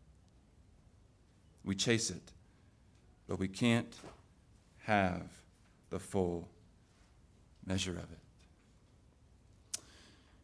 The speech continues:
Intellectualism, uh, escapism, these are options we turn to, teachers we listen to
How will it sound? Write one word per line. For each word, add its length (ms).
Intellectualism, 880
uh, 200
escapism, 960
these 180
are 80
options 540
we 100
turn 300
to, 340
teachers 360
we 100
listen 320
to 240